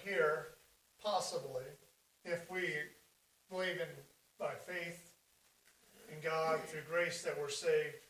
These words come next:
and, uh, that works are a natural outworking of our faith and our obedience to God. We can be here, we can be here,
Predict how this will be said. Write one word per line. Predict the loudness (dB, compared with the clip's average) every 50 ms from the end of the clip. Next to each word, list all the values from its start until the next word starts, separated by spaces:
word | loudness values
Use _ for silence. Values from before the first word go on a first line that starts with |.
| -20 _ _ _ _ _ _ _ _ _ _ _ _ _ _ _ _ _ _ _ -4 -2
and, | 0 2 4 2 2 0 -2 -4 -4 -2 -2
uh, | -2 0
that | 2 2 2 2 2 0
works | -2 -2 -2 -2 -2 2
are | 2 4 4 2 0 -2 -4 -4
a | -4 -2
natural | 0 0 0 0 0 0 0
outworking | 0 0 0 4 4 6 6 6 2 -2 -4 -2 -2
of | -2 0 0
our | 2 2 2 2 0 -2 -6 -10 -16 -20 -20 -20 -20 _ _ -20 -18
faith | -6 -2 0 2 2 0 -2 -4 -8
and | -8 -6
our | -6 -6 -6
obedience | -4 -2 -2 -2 -2 -4 -4 -6 -8
to | -8 -10
God. | -4 -2 2 4 4 4 4 2 -4 -12 -20 -20 -20 -20 -20 -20 -20 -20 -20 -20 -20 _ _ _ _ -10
We | -8 -8
can | -4 0
be | 2 2 2
here, | 2 2 0 2 2 4 4 4 4 2 0 -4 -10 -14 -16 -10 -8
we | -6
can | -4 -2 -2 -2
be | 0 -2
here, | -2 -2 -2 0 2 2 4 4 4 2 0 -4